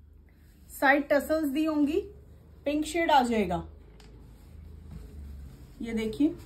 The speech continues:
बहुत ही सुंदर चीज है। Price range है दो हज़ार नब्बे रुपए। Party wear item है आपकी summers के according,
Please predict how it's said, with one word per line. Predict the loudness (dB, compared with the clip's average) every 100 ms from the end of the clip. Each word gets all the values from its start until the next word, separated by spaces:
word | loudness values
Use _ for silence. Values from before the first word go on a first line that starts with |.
| -12
बहुत | -4 2 2
ही | 2
सुंदर | 4 6 6 6
चीज | 6 6 6
है। | 2 0 -12 -20 -10
Price | 2 4 4
range | 2 2 4
है | 2
दो | 2
हज़ार | 2 4 4
नब्बे | 4 2 2
रुपए। | 0 2 0 0 0
Party | 0 0 -2
wear | 2 2
item | 0 2 2
है | 2
आपकी | 0 0 -4
summers | 0 0 0 -2
के | -4
according, | -2 0 2 2